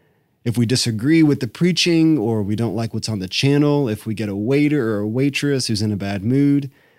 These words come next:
we just go to the next church, to the next channel, to the next restaurant. But I want to suggest that any form of the Christian life that doesn't teach us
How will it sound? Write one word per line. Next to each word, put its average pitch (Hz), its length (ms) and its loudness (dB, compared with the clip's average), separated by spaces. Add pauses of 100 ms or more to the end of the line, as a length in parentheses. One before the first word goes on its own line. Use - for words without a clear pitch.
(260)
we 139 140 0
just 131 260 -2
go 135 320 0
to 135 260 -4
the 127 80 -2
next 139 600 -2
church, - 680 -4
to - 100 -6
the 110 120 0
next 139 380 0
channel, 101 520 -2
to 113 140 -8
the 113 80 0
next 127 320 -2
restaurant. 64 580 -6 (1600)
But 156 300 0 (220)
I 143 80 4
want 220 200 4
to 262 40 0
suggest 104 580 -2
that 110 260 -2 (120)
any 180 320 2
form 113 720 -4 (320)
of 110 300 -2
the 107 80 -2
Christian 113 440 -2
life 95 360 -6
that 95 280 -10
doesn't 135 480 -2
teach - 420 -2
us 110 460 -4